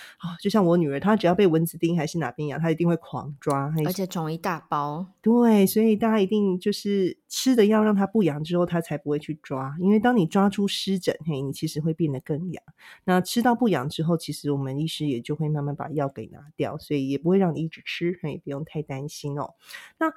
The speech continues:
Speaker 1: 很多人在治疗冬季痒，会有个迷思，就是说，诶，那我可以只擦乳-，乳液或是乳霜就好了吗？其实不是哦，就是如果你今天皮肤干燥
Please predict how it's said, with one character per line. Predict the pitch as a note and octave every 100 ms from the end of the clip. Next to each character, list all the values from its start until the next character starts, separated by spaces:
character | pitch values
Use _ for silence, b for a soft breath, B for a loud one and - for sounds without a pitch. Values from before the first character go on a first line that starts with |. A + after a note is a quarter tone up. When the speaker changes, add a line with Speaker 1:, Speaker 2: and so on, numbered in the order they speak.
| B
Speaker 1:
很 | F#3 E3+
多 | C#4+
人 | C#4+ A3
在 | C#4 C4 A#3+
治 | -
疗 | A3 F3+
冬 | A3 A3 A3
季 | A3
痒， | F3 C3+
会 | G3
有 | F3+
个 | D#3+
迷 | D#3+ D#3+
思， | F3 G#3+
就 | A3
是 | G#3+
说， | A3 A3
诶， | D4+
那 | C4 A#3
我 |
可 | - G3
以 |
只 | F3+ C#3
擦 | - F3+ F#3
乳-， | F3 C3 C3 D3
乳 | C#3+
液 | F3+ G3
或 | F#3+
是 | F#3+
乳 | E3 C#3
霜 | - E3 E3+
就 | E3
好 | C#3+ -
了 | -
吗？ | B2+ C3+ E3+ B B -
其 | E3+
实 | E3
不 | D3
是 | - D3
哦， | C3 D3
就 | E3+
是 | F3+ G#3 - B B
如 | A#3
果 | A3+
你 | E3+
今 | G3
天 | G#3
皮 | E3+
肤 | E3
干 | F3 D#3+ E3 E3+
燥 | E3+